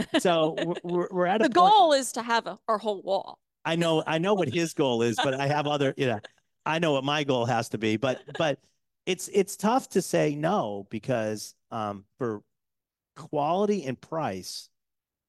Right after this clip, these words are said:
Speaker 1: you really can't beat the lineup. It's, it's,
Speaker 2: Mm-hmm.
Speaker 1: it's really great. Most things are a, a hundred dollars or below.
Speaker 2: Yes.
Speaker 1: You know, we have some special ones that are gonna be, they're gonna pop that a little bit, but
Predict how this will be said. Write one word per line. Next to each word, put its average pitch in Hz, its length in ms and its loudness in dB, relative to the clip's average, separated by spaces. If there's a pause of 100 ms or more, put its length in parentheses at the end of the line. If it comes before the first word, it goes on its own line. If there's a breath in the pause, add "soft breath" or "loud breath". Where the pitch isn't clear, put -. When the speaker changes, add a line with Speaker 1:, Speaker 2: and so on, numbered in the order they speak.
(180)
Speaker 1:
you 120 100 -6
really 175 280 0
can't 147 360 -6
beat 131 240 -4 (640)
the 127 100 -4
lineup. 131 440 -4 (520)
It's, 120 280 -10
it's, 113 200 -8
Speaker 2:
Mm-hmm. 202 100 -12
Speaker 1:
it's 120 180 -10
really 156 220 -2
great. 110 260 -4
Most 131 300 -2
things 165 280 -4
are 139 260 -2
a, 113 220 -10
a 113 100 -4
hundred 123 240 -8
dollars 123 340 -4
or 113 60 -12
below. 98 480 -12 (320)
Speaker 2:
Yes. - 460 -12 (200)
Speaker 1:
You 104 40 -10
know, 104 100 -4
we 113 100 -2
have 113 160 -2
some 110 160 -10
special 107 420 -10
ones 98 300 -12
that 95 140 -8
are 95 60 -10
gonna 95 180 -10
be, 95 220 -12
they're 104 120 -10
gonna 95 160 -10
pop 107 340 -12
that 98 140 -10
a 90 40 -14
little 90 180 -14
bit, 92 260 -14
but 95 160 -10